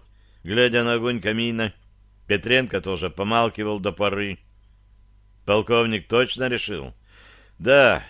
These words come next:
не оборачиваясь, кивнул Вячеслав. «Отговаривать не буду». После чего в каминном зале повисла тяжкая пауза, внезапно прерванная ангарским князем.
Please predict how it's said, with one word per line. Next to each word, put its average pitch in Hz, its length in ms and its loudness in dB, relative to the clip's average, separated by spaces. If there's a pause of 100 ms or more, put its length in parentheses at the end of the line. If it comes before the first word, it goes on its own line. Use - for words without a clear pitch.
(140)
не 92 100 -2
оборачиваясь, 104 600 2
кивнул 101 320 -4
Вячеслав. 92 640 -4 (320)
«Отговаривать 127 720 2
не 104 120 -4
буду». 110 440 -2 (1120)
После 117 340 0
чего 120 300 0
в - 60 -10
каминном 110 520 0
зале 113 500 2 (360)
повисла 107 500 0
тяжкая 104 460 0
пауза, 107 680 0 (480)
внезапно 110 720 0
прерванная 104 760 0 (220)
ангарским 104 600 0
князем. 92 540 -2